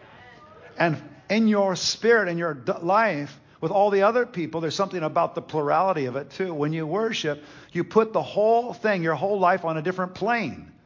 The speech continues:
And you say, "This is what my life is about." And you declare it, and the angels come and rejoice,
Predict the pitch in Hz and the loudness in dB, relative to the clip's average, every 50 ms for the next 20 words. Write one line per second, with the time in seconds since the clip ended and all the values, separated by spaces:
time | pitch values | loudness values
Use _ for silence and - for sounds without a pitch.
0 | _ _ _ - - - - - - - - - 143 160 170 160 - 170 156 139 | _ _ _ -20 -20 -20 -20 -20 -20 -18 -8 -6 -4 -2 -2 0 2 0 0 0
1 | 233 214 - 233 185 147 180 185 185 180 170 160 160 160 160 160 156 151 143 143 | -2 -4 -2 -4 -2 0 0 0 0 2 2 2 2 4 2 2 2 2 0 -2
2 | - 139 117 127 117 120 123 101 101 - 139 143 156 160 156 - - - - 190 | -6 -6 -6 -6 -6 -4 -4 -4 -4 -6 -6 -6 -4 -4 -4 -6 -6 0 2 4
3 | 202 196 185 185 180 165 147 151 147 131 170 196 240 254 247 214 196 160 - - | 6 6 4 4 2 -2 -4 -6 -6 -6 -6 -4 -2 -2 -2 -2 -4 -6 -6 -2
4 | - - - 165 156 147 147 139 135 180 185 175 175 190 180 - | -2 -2 -2 -2 -4 -4 -4 -6 -4 -2 -2 -2 -2 -4 -4 -8